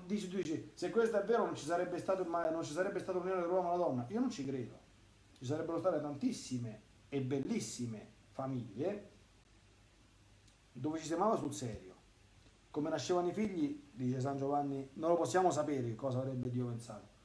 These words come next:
Domanda, domanda, come dire, do-, domanda fantasiosa, domanda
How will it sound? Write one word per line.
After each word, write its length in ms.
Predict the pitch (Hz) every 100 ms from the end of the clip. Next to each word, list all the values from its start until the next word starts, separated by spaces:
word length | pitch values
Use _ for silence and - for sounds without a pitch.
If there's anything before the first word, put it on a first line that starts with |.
| - - -
Domanda, 880 | - 196 247 214 202 196 196 202 196 214
domanda, 540 | 165 160 156 151 143
come 200 | 135 139
dire, 300 | 135 131 131
do-, 340 | 143 151 - -
domanda 600 | 147 170 175 151 135 -
fantasiosa, 800 | - 160 135 131 139 135 135 139
domanda 840 | 135 147 147 147 139 135 135 -